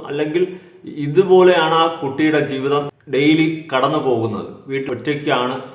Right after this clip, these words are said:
താമസം, അല്ലെങ്കിൽ വീട്ടിൽ ആൺ സുഹൃത്തോ വല്ലവനോ ഒക്കെ വന്ന് കയറി ഇറങ്ങിപ്പോയാലും ചോദിക്കാനും പറയാനും ആരുമില്ല എന്നൊക്കെയുള്ള ഒരു ഫാക്ടറാണ് എനിക്ക് കാണാൻ സാധിക്കുന്നത്. എനിക്ക് മനസ്സിലാവുന്നില്ല. ദത്തെടുത്തത് കൊണ്ട് തന്നെ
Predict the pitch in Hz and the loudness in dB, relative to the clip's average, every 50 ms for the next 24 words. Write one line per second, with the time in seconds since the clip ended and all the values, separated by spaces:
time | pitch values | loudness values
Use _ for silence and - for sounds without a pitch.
0 | - - 113 113 113 110 101 - - 95 - - - - _ _ _ _ _ - | -4 -2 0 0 0 0 -4 -8 -10 -16 -18 -20 -20 -20 _ _ _ _ _ -6
1 | 113 113 131 147 147 147 156 151 139 143 143 139 139 151 165 170 170 - - - | -4 -2 0 0 0 0 0 0 0 0 -2 -2 -2 -2 0 0 -2 -2 -6 -10
2 | - - - - - 127 139 - - 165 156 147 147 147 147 156 156 156 143 131 | -16 -18 -10 -4 -2 -2 -2 -2 -2 -4 -2 -2 -2 -2 -2 0 2 4 4 4
3 | 135 143 147 151 147 151 151 147 151 143 135 135 143 147 143 143 139 139 143 143 | 4 2 2 0 0 0 -2 -2 -2 -2 -2 -2 -4 -2 -2 -2 0 2 2 2
4 | 139 139 139 143 143 139 143 139 127 127 131 139 131 131 147 147 147 151 151 156 | 2 0 -2 -4 -4 -4 -2 -2 0 0 0 -2 -2 -4 -2 -2 0 0 0 2
5 | 165 165 165 165 156 147 139 139 143 143 143 143 139 135 135 139 147 143 120 117 | 2 0 0 0 -2 -2 -2 -2 -2 -4 -4 -4 -2 -2 0 0 -2 -2 -4 -4
6 | 117 117 120 - - - - - 139 151 170 180 - 180 185 180 180 175 151 165 | -4 -4 -4 -4 -6 -6 -8 -10 -10 -8 -8 -6 -2 0 2 2 2 0 0 0
7 | 151 151 151 - - 175 170 156 139 139 139 135 - - - - - _ _ _ | 0 -2 -2 -4 -4 -2 -2 -2 -2 -4 -8 -10 -12 -16 -18 -20 -20 _ _ _
8 | - 151 160 170 180 165 165 160 160 165 165 160 160 156 139 135 139 139 147 160 | -12 -8 -6 -4 -2 -2 -2 -2 -2 -2 -2 -2 -2 -2 -2 -2 -2 -4 -4 -4
9 | 170 175 165 160 156 156 - 180 170 165 156 147 135 113 104 101 - - - - | -4 -4 -4 -4 -4 -4 -2 0 2 2 2 0 -2 -4 -4 -6 -8 -12 -16 -20
10 | - - _ _ - 131 143 147 147 147 202 202 185 180 185 196 196 196 185 185 | -20 -20 _ _ -2 2 2 2 2 2 4 4 4 4 4 4 4 6 6 6
11 | 180 170 175 180 170 160 151 156 170 | 4 4 2 2 2 0 0 -2 -4